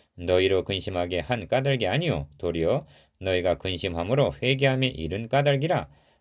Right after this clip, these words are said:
하나님의 뜻대로 하는 근심은 후회할 것이 없는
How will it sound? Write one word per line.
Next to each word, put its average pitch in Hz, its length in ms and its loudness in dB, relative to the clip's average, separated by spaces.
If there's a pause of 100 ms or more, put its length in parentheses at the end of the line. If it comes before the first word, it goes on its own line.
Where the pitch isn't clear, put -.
하나님의 98 420 -2
뜻대로 98 340 0
하는 90 180 -4
근심은 139 520 -2 (180)
후회할 113 380 2
것이 104 280 -2
없는 98 400 -2